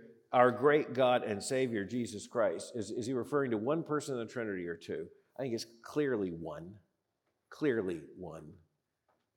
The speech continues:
Um, I think English translations get it basically just right. "The glory of our great God and Savior Jesus Christ," all speaking of Christ, "who gave himself for us to redeem us." So we have, we have the, we have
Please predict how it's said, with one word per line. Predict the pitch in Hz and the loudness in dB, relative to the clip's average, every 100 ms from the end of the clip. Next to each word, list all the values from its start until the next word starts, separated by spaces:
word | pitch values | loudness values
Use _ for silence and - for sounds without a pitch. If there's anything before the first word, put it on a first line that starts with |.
| - | -6
Um, | 95 90 87 85 - _ _ _ _ _ _ _ _ - - | -2 0 -2 -8 -18 _ _ _ _ _ _ _ _ -16 2
I | 123 | 4
think | 139 | 6
English | 143 139 135 | 4 4 4
translations | 135 127 110 117 110 113 - | 2 0 2 2 0 -4 -2
get | 113 104 | 0 2
it | 104 - - | 0 -6 -2
basically | 104 113 113 104 101 92 - - | 2 2 0 -4 -4 -6 -6 -4
just | 110 - | -4 -2
right. | 95 80 - - - _ _ _ _ - | -4 -4 -6 -12 -20 _ _ _ _ -6
"The | 113 | 2
glory | 143 175 160 | 6 8 8
of | 123 | 8
our | 107 | 6
great | 117 143 135 107 | 6 4 2 2
God | 123 127 | 4 4
and | 113 113 | 2 -2
Savior | - 120 113 107 104 | 2 2 2 0 -4
Jesus | 107 101 98 90 | -6 -8 -8 -12
Christ," | - 104 78 76 - - - | -4 -2 -2 -6 -14 -12 4
all | 143 147 | 6 6
speaking | - 123 107 101 | 0 -4 -4 -10
of | - | -4
Christ, | 87 80 - - _ _ _ _ _ _ - | -4 -4 -8 -16 _ _ _ _ _ _ 2
"who | 147 | 4
gave | 131 165 214 254 | 4 8 8 10
himself | 214 180 165 156 - | 8 6 8 8 12
for | 220 214 | 12 12
us | 156 - | 10 6
to | 151 | 6
redeem | 131 127 220 185 | 8 8 6 6
us." | 139 | 8
So | 160 | 8
we | 170 | 10
have, | 190 165 - - - | 8 6 4 -10 -2
we | 170 185 | 4 6
have | 175 147 | 6 8
the, | 151 - - - - | 6 6 -2 -12 2
we | 156 | 6
have | 165 151 | 8 6